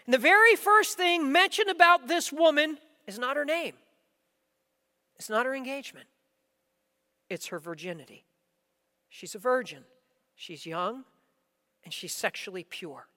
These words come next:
She is the direct fulfillment of the ancient prophecy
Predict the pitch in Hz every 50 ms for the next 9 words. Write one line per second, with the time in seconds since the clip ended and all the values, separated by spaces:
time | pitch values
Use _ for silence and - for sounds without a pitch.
0 | _ _ _ _ _ _ _ _ _ _ - _ - - 320 349 359 330 - 370
1 | 311 220 311 294 285 320 320 - - 381 381 359 - 359 330 330 320 339 311 302
2 | 277 226 294 277 294 320 294 - 359 330 - - 339 330 320 339 320 - 269 240
3 | - - 254 247 269